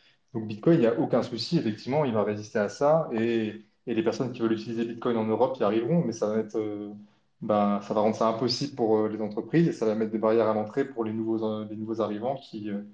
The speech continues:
qui auront l'incertitude, enfin, ça sera plus une incertitude pour le coup, du coup, mais qui auront l'obstacle, euh,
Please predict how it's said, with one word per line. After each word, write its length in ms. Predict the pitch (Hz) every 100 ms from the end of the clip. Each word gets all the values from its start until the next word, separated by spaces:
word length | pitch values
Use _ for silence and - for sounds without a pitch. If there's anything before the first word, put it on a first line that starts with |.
| _ _ _ _
qui 140 | -
auront 140 | 117 110
l'incertitude, 640 | 113 117 107 - - 147
enfin, 180 | - 110
ça 80 | 110
sera 180 | - 110
plus 100 | 127
une 60 |
incertitude 520 | 120 123 120 - 151
pour 100 | -
le 80 | 113
coup, 160 | 110 131
du 120 | 117
coup, 180 | 143 151 - _ _
mais 120 | 117 107
qui 100 | 117
auront 140 | 113
l'obstacle, 520 | 120 - - 139 -
euh, 340 | 117 110 110